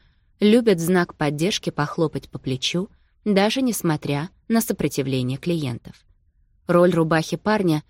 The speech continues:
заставляет их придерживаться простой,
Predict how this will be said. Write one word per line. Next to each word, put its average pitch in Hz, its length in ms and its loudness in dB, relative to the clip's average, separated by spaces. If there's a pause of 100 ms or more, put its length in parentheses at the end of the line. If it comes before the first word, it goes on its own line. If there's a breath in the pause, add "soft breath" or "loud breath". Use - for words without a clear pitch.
(380)
заставляет 214 600 2
их 220 120 -2
придерживаться 196 680 2
простой, 214 640 -6